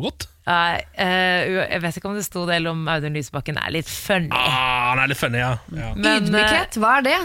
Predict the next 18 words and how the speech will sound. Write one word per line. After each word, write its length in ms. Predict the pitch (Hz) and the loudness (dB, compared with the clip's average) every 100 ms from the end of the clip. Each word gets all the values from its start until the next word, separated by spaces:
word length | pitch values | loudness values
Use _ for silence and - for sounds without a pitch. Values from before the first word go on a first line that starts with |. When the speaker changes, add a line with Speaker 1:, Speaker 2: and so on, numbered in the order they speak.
| 294 | 0
Speaker 3:
sier 260 | 294 240 | 0 0
Sylvi 240 | 233 196 208 | 0 -2 -2
Listhaug 460 | 196 175 170 175 | -2 -2 -2 -2
i 80 | 170 | -2
en 140 | 170 175 | -2 -4
kommentar. 380 | 175 151 202 - 151 | -2 2 2 2 2
Speaker 2:
<laughs> 140 | 214 | 4
Ja, 140 | 208 190 | 4 4
nettopp. 680 | 214 196 175 196 214 185 - - - - | 2 0 0 0 0 0 -2 -10 -12 -2
Ehm, 680 | 214 226 226 220 226 226 214 - | 2 4 6 6 4 -2 -8 -10
je-, 180 | 208 - - - - | -14 -10 -8 -6 -8
på 140 | - 240 | -4 0
en 240 | 180 160 | 2 2
måte 240 | 160 - 190 | 0 -2 -4
så 140 | 202 | -4
ble 220 | 160 185 | -2 2
jeg 100 | 180 | 2
sånn, 320 | 170 151 120 | 2 0 -2